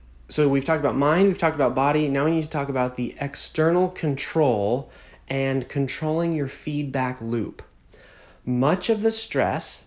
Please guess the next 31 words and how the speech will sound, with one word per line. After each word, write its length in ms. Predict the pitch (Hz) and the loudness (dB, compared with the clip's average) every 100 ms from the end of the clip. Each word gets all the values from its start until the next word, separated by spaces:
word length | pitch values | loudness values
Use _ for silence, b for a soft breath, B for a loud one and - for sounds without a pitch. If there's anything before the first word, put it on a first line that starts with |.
| - | -4
that 100 | 120 | -2
you 220 | 135 127 | 0 2
are 100 | 123 | 0
probably 640 | - - 135 160 170 170 | -4 -2 -2 0 -2 -4
feeling 460 | 170 - 147 143 139 | -4 -4 0 2 2
right 320 | 131 123 104 | 0 -2 -4
now 600 | 117 123 101 98 107 127 - | -4 -4 -4 -4 -4 -4 -4
is 920 | - 226 170 113 113 143 190 208 196 - _ - - | 0 4 6 6 4 4 2 2 -4 -10 _ -20 -14
imagined, 760 | 117 113 151 175 143 95 - - - - - - - B B B B B B | -8 -2 0 2 0 -4 -10 -18 -20 -20 -20 -20 -20 B B B B B B
meaning 520 | 131 143 143 143 139 | 0 4 4 2 2
it 140 | 147 135 | 2 4
is 400 | 131 123 117 - | 4 4 -2 -8
stress 640 | - - - 156 180 202 165 | -6 -6 0 2 2 0 -2
you 140 | 151 | 2
are 120 | 143 | 2
future 560 | 135 - 202 208 - 196 | 0 0 0 0 0 -2
pacing. 720 | - - 160 151 - 104 95 - _ _ _ - b b b b b - | -2 -6 -4 -4 -6 -10 -12 -18 _ _ _ -20 b b b b b 0
It 100 | 147 | 2
is 360 | 143 - - | 2 0 -6
stress 440 | - - - 190 - | -6 -2 2 0 0
that 200 | 180 - | -4 0
you 120 | 156 | 0
are 120 | 143 | 0
perceiving 960 | 139 147 139 - - 240 226 151 135 127 | -2 -6 -4 -2 -2 0 0 0 0 -2
but 140 | 135 | 0
don't 240 | 156 160 - | 0 0 -2
actually 540 | 165 196 - 180 170 | -4 -4 -4 -2 -2
have 360 | 147 151 143 - | -2 -2 -4 -4
any 280 | 143 139 127 | -4 -4 -4
data 460 | 117 123 127 120 107 | -4 -2 0 0 -4
for. 640 | - - 131 95 - - | -8 -2 0 0 -4 -12